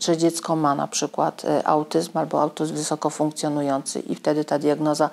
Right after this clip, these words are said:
nie jest na początku roku szkolnego czy na początku etapu edukacyjnego.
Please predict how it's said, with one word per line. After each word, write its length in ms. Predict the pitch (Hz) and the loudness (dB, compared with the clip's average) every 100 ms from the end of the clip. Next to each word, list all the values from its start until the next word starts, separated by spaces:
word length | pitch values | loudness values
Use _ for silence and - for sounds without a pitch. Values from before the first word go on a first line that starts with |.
| - - - | -2 -12 0
nie 160 | 240 180 | 4 4
jest 180 | 143 | 4
na 100 | 147 | -2
początku 720 | 143 156 - 165 170 - 208 208 | -2 -2 2 2 0 0 2 4
roku 280 | 190 190 | 4 2
szkolnego 640 | 185 - 180 175 170 170 165 | -2 0 0 4 2 2 -2
czy 120 | 135 | -2
na 120 | 123 | -2
początku 600 | - - 147 175 - - 165 | -2 -2 0 0 0 0 0
etapu 440 | - 151 - - | 2 0 0 -2
edukacyjnego. 800 | 151 156 147 - 143 131 - | -2 -2 -4 -4 -4 -4 -4